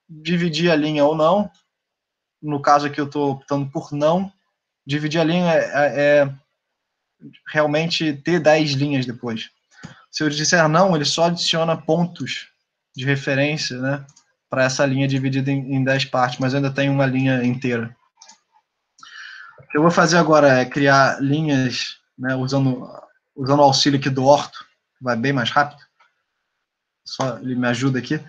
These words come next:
Então, eu tenho uma linha transversal, que eu vou usar um copy,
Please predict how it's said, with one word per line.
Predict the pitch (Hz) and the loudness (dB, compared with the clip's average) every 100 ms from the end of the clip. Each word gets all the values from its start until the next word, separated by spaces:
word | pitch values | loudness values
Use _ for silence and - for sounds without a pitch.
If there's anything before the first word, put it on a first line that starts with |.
| - - _ | -20 -20 _
Então, | 147 | -2
eu | 151 | 0
tenho | 147 151 151 | 2 2 2
uma | 147 | 4
linha | 139 139 139 127 | 4 6 4 2
transversal, | - 135 135 143 139 - 160 185 - _ _ - | -2 0 2 2 2 4 4 2 -2 _ _ -4
que | |
eu | 143 | -2
vou | 147 | 0
usar | 147 147 | 2 4
um | 143 | 2
copy, | 135 147 156 196 190 | 2 2 2 -2 -8